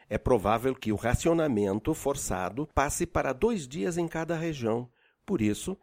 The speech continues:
será preciso chover muito mesmo no Cerrado para que as águas cheguem aos aquíferos, como o Urucuia, que garante água para o São Francisco. Essas notícias são muito preocupantes, mas há algo ainda pior.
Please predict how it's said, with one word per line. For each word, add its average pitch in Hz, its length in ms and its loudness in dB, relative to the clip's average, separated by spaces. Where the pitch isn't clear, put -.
será 107 300 0
preciso 104 500 -2
chover 101 440 0
muito 120 640 2
mesmo 101 460 0
no 98 120 -2
Cerrado 131 640 0
para 113 180 2
que 117 140 0
as 104 180 2
águas 120 380 2
cheguem 139 400 0
aos 110 240 0
aquíferos, 101 800 -4
como 107 280 4
o 110 160 2
Urucuia, 139 640 2
que 123 120 -2
garante 113 500 4
água 98 340 0
para 104 220 0
o 101 60 -6
São 98 260 -2
Francisco. 95 720 -4
Essas 202 260 0
notícias 160 480 0
são 156 140 4
muito 147 340 2
preocupantes, 110 920 2
mas 104 280 0
há 110 60 4
algo 127 640 2
ainda 156 500 0
pior. 87 500 -4